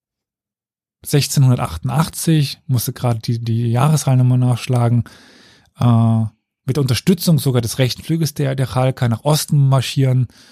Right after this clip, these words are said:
und Teile der Mongolei tatsächlich erobern und den Qing wegnehmen, damit mehr oder weniger. Aber, ja, damit traf man auf einen Feind,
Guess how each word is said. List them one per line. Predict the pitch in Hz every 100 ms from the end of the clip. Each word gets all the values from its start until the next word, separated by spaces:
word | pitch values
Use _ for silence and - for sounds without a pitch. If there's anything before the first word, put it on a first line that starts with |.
| _ _ _ _ -
und | 131 120 120 120 - - _ _ _ _ _ _ _ _ _ _ _ _ _ -
Teile | - 110 107
der | 147
Mongolei | 151 147 135 101
tatsächlich | 101 127 - 113 127 135
erobern | 156 196 180 120
und | 117
den | 110 110
Qing | - 120 113
wegnehmen, | 165 151 110 101 98
damit | 101 98 98 110
mehr | 104
oder | 98 98
weniger. | 98 101 101 101 _ _ _ _ _ _ _ _ _ _ _ _ _ _ _ _ _ _ _ -
Aber, | - 147 156 165 160 156 - _ _ _ _ _ _ _ -
ja, | 147 127 - _ _ _ _ _ _ _ _ _ _
damit | - 131 147 151
traf | 135 143 -
man |
auf | 165 -
einen | 139 127 120
Feind, | - 120 123 151 180 -